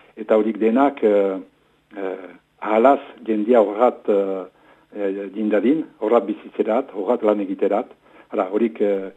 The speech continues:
eh, desafio handiak dira, eh, ibar, ibar horiendako, eta uste dut hor, eh, azpimarratu behar dela hor egiten den lana. Beste ibar batzutan ere aipatzen alda, eh, hori Ergarai, eh, eh,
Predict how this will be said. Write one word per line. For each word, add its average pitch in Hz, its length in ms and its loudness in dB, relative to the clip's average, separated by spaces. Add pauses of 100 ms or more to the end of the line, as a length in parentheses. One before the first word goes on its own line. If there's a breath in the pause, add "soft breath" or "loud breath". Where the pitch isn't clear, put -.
(420 soft breath)
eh, 101 600 -14
desafio 117 440 2
handiak 131 300 6
dira, 110 340 2 (160)
eh, 98 180 -4
ibar, 110 220 0 (360)
ibar 117 200 0
horiendako, 107 460 -2
eta 95 320 -2
uste 92 220 -12
dut 127 220 -6
hor, 110 220 0
eh, 98 120 -4 (540 loud breath)
azpimarratu 135 520 0
behar 120 200 2
dela 120 400 0
hor 117 200 -6
egiten 107 320 -6
den 120 140 -6
lana. 104 260 -8 (360 soft breath)
Beste 131 280 0 (200)
ibar 120 220 2
batzutan 131 400 -2
ere 127 380 2
aipatzen 113 360 -8
alda, 139 320 0
eh, 151 80 0
hori 113 220 -2
Ergarai, 113 560 0
eh, 98 160 0 (560 loud breath)
eh, 95 320 -6